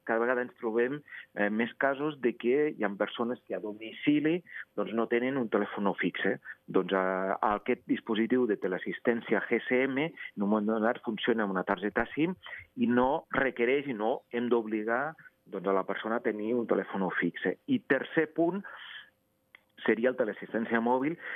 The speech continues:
que això seria exactament com el de domicili, però que en un moment donat pot prevenir, doncs, una caiguda, doncs, al rec, a la vora del riu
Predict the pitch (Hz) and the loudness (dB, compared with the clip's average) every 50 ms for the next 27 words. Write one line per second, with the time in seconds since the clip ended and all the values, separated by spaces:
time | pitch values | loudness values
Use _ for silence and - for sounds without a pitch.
0 | - - - 104 - 127 113 - 131 131 131 113 92 101 113 - - 120 120 127 | -4 0 0 0 0 0 0 2 2 2 2 2 0 0 -2 -2 0 0 0 0
1 | 123 113 - - 90 95 90 87 87 95 92 92 92 92 95 98 98 - - 139 | 0 -2 -2 -4 -2 0 0 0 2 2 2 2 2 0 0 -2 -2 -2 0 0
2 | 139 170 180 - - - - - - 107 104 135 131 127 135 139 143 143 143 139 | 2 2 0 -2 -6 -12 -10 -4 -2 0 2 2 2 2 2 2 2 2 2 2
3 | 139 135 139 160 - - 147 139 - _ - 139 135 131 135 131 127 143 156 165 | 2 2 2 0 -2 -2 -2 -2 -2 _ 0 2 2 2 2 0 0 -2 -2 -2
4 | 196 208 - - - - - - - - 113 110 107 - - - 131 143 143 139 | -2 -2 -4 -6 -16 -18 -18 -16 -6 -2 -2 -2 -2 -4 -6 0 2 4 4 2
5 | 135 - 127 127 127 127 120 151 156 151 143 131 104 - - - - - _ _ | 2 0 0 -2 -2 0 0 0 2 4 4 2 2 0 -4 -10 -20 -20 _ _
6 | 92 107 107 104 95 98 95 98 95 - 147 147 156 151 151 156 156 156 156 - | -10 -8 -8 -4 -2 0 0 2 2 2 2 2 2 2 0 0 0 -2 -2 -4
7 | 131 110 107 107 101 98 104 107 110 107 107 107 107 104 101 104 113 120 117 113 | -2 -2 -2 -2 -2 -4 -4 -6 -6 -6 -4 -4 -4 -4 0 2 4 4 4 2